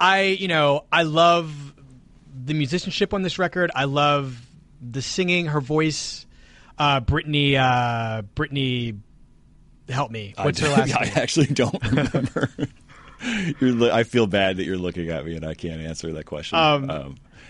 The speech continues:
Speaker 1: anyway, she's got a, it'll, it'll come to me, her voice.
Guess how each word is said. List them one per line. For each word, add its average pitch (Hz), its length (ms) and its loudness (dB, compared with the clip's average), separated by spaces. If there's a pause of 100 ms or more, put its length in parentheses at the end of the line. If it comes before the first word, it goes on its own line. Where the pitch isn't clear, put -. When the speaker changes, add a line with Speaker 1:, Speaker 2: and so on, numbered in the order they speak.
(140)
Speaker 1:
anyway, 165 580 2
she's 240 240 -6
got 247 220 4
a, 220 180 0
it'll, 208 300 2
it'll 214 180 4
come 202 240 0
to 156 100 -2
me, 139 120 -2
her 127 120 -2
voice. 123 360 -6